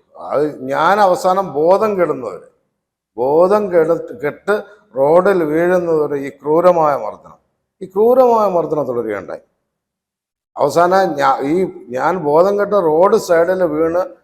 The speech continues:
ആരോ എൻ്റെ മുഖത്ത് കുറച്ച് വെള്ളം കൊണ്ടുവന്ന് ഒഴിച്ച് ഞാൻ കണ്ണു തുറന്ന് നോക്കുമ്പോഴാണ് ഇയാളെ റോഡിൽ നിന്നിട്ട് ഇയാളെ അസഭ്യം എന്ന് പറഞ്ഞാൽ ഇതുപോലെ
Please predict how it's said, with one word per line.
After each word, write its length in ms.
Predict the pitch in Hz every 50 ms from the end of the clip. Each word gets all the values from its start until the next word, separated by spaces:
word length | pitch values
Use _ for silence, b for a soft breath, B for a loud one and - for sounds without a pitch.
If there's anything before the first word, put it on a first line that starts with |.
| _ _ - 117 135
ആരോ 220 | 156 170 180 202 214 220 208 202
എൻ്റെ 160 | 190 190 190 185 170
മുഖത്ത് 260 | 147 165 170 170 - 175
കുറച്ച് 220 | 165 156 160 - 151 131
വെള്ളം 220 | 135 147 160 175 175
കൊണ്ടുവന്ന് 280 | 175 175 170 165 160 147 135
ഒഴിച്ച് 200 | 127 120 - - 135 139
ഞാൻ 80 | 131 123 120
കണ്ണു 160 | 127 127 143 147
തുറന്ന് 220 | 143 143 139 131 127 123
നോക്കുമ്പോഴാണ് 580 | 120 117 - 131 120 117 120 120 113 110 123 135 _ _ _ _ _ _ _ _ - 127
ഇയാളെ 280 | 160 165 165 170 175 165 131
റോഡിൽ 400 | 135 139 151 165 180 185 196 190 180 156 147
നിന്നിട്ട് 460 | 139 143 143 151 143 - - 117 135 156 156 - - _ _ _ _ _ _ _ - 120
ഇയാളെ 300 | 139 156 165 175 180 175 151 - - - - - 120
അസഭ്യം 440 | 127 - - 165 170 165 180 190 190
എന്ന് 100 | 185 185 185
പറഞ്ഞാൽ 320 | 185 180 185 185 185 185 185 180 143
ഇതുപോലെ 540 | 143 - 175 180 190 202 196 202 208 208